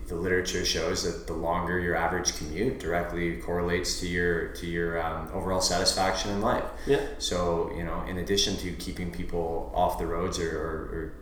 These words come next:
Speaker 1: moving them more efficiently, like,
Speaker 2: Mm-hmm.
Speaker 1: you know what also helps potholes is less cars on the road,
Speaker 2: Yeah.
Speaker 1: right? So,
Speaker 2: Yeah.
Speaker 1: I mean, there's, there's lots of problems that I don't think you and I are capable of solving, but I think,
Speaker 2: <laughs>
Speaker 1: I think this discussion i-, is a really good,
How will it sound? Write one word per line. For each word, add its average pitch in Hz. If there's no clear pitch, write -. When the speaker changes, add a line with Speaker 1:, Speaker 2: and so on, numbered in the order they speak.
Speaker 1:
moving 101
them 92
more 87
efficiently, 90
like, 160
Speaker 2:
Mm-hmm. 131
Speaker 1:
you 90
know 90
what 90
also 101
helps 101
potholes 104
is 87
less 85
cars 113
on -
the -
road, -
Speaker 2:
Yeah. 160
Speaker 1:
right? 104
So, -
Speaker 2:
Yeah. 139
Speaker 1:
I -
mean, 92
there's, 92
there's 90
lots 117
of -
problems 113
that 92
I 87
don't 90
think 87
you 92
and 87
I 87
are 92
capable 90
of 85
solving, 147
but 117
I 98
think, 104
Speaker 2:
<laughs> -
Speaker 1:
I 107
think 117
this 107
discussion 107
i-, 107
is 101
a 92
really 98
good, 92